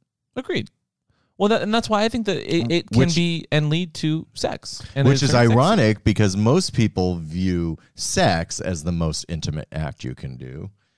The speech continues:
Speaker 2: when actually cuddling is probably the most intimate act you can do.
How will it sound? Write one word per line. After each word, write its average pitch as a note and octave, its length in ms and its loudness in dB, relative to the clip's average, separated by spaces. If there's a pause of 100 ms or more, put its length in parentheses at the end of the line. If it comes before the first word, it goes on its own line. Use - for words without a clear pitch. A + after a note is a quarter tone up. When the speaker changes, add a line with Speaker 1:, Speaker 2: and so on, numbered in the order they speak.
(100)
Speaker 2:
when F#2 300 -2
actually F#2+ 380 -4
cuddling F2+ 520 -10
is C#2+ 140 -14
probably C#2 480 -10
the C#2 80 -12
most C2+ 240 -12
intimate - 320 -16
act - 240 -16
you - 120 -16
can - 140 -20
do. - 100 -20